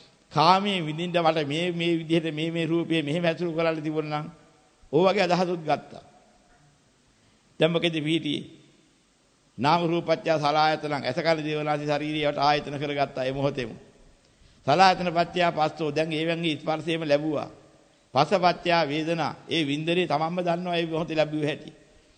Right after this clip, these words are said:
වේදනා පත්‍ය තණ්හා. ඒකේ ඇරිච්ච හැටි. තණ්හා පත්‍ය උපාදාන. ඒකේ බැඳිච්ච හැටි තමන්ම දන්නවා. උපාදාන පත්‍ය භවෝ, ඒ භවයට පත් වෙලා, අනේ මට මේ වගේ භවයක ඉන්න ඇත්නම්, නැත්නම් මේ ස්වභාවය මතු මතුත් ඇසුරු කරන්න ඇත්නම්,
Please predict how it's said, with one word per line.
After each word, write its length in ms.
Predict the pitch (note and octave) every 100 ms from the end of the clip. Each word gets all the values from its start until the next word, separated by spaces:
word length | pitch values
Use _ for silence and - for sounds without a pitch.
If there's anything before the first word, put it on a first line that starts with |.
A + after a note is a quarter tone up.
| _ -
වේදනා 360 | E3 F3 F3
පත්‍ය 320 | E3 E3+ E3+ D#3+
තණ්හා. 440 | D#3 D3+ E3 E3+ C#3+
ඒකේ 220 | D#3 E3
ඇරිච්ච 260 | D3+ E3 F3
හැටි. 340 | C#3 D3+ - - _ _ _ C3
තණ්හා 320 | D#3 E3+ D#3
පත්‍ය 280 | D#3 - D#3+
උපාදාන. 500 | D3 C#3+ D#3+ D#3 D#3
ඒකේ 260 | D#3 D3 D#3+
බැඳිච්ච 360 | C#3 D3+ D3+
හැටි 180 | D3+ D#3
තමන්ම 300 | C#3+ C#3+ D3
දන්නවා. 500 | C#3+ C#3 B2+ A2+ - - _ _ -
උපාදාන 400 | B2+ E3+ F3+ E3+
පත්‍ය 340 | D3+ D#3+ D#3+ D#3 D3
භවෝ, 420 | C#3+ D#3 D3+ C3
ඒ 200 | C3+ E3
භවයට 280 | E3 D#3+ D3
පත් 280 | C#3+ C#3
වෙලා, 280 | D#3 D3+ C#3+ D3 - -
අනේ 260 | - D#3 E3
මට 220 | D#3+ C#3+
මේ 220 | C3+ D#3+
වගේ 260 | F3 F3+ F3
භවයක 360 | E3 E3+ E3 E3
ඉන්න 200 | D#3+ D#3+
ඇත්නම්, 260 | D3+ D3+ C#3+ - _ _
නැත්නම් 260 | - D#3 D3+
මේ 160 | D3 D#3+
ස්වභාවය 380 | F3+ E3 D#3+ D#3 C3+
මතු 240 | C3 C3+ F#3
මතුත් 280 | F3+ F3+
ඇසුරු 260 | D#3 D#3 E3
කරන්න 280 | D#3 D#3 D#3+
ඇත්නම්, 340 | D3+ D3 C#3+